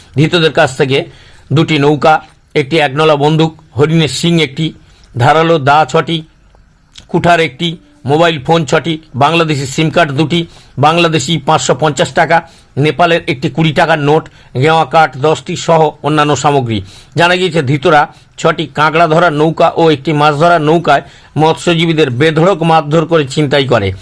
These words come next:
আরও জানা গিয়েছে, বৃহস্পতিবার সুন্দরবন ন্যাশনাল ইস্ট পার্ক রেঞ্জ সংলগ্ন খালের ধারে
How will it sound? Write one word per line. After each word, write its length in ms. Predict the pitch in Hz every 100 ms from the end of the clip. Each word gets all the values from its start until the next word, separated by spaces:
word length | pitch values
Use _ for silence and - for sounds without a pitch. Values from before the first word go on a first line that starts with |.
| - - -
আরও 200 | 147 165
জানা 220 | 165 170 170
গিয়েছে, 300 | 170 160 160
বৃহস্পতিবার 680 | 139 160 147 180 165 165
সুন্দরবন 500 | 135 160 160 165 165
ন্যাশনাল 460 | 147 156 170 165 165 -
ইস্ট 260 | 165 -
পার্ক 300 | 175 160 -
রেঞ্জ 320 | 139 165 - - - _ _ -
সংলগ্ন 460 | 175 175 170 170
খালের 320 | - 156 170
ধারে 320 | 151 160 160